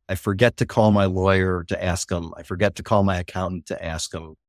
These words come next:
I don't call one of the employees, and I, I, I do something without telling somebody, like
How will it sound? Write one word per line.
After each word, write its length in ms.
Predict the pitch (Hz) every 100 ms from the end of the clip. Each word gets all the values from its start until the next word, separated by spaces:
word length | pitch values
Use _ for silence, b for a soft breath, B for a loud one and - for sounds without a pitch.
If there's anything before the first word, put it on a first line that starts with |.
| _ _ _ _ _ _ _ -
I 80 | 104
don't 200 | 107 98
call 260 | 104 101
one 120 | 98
of 80 | 98
the 80 | 90
employees, 680 | 90 - 95 92 90 87 85
and 80 |
I, 140 | 80 80 -
I, 140 | 82 - -
I 140 | 95
do 220 | 87 113 110
something 340 | 127 110 101
without 320 | 98 95 95
telling 340 | - 117 120 113
somebody, 680 | 117 107 104 101 98 98 -
like 200 | 92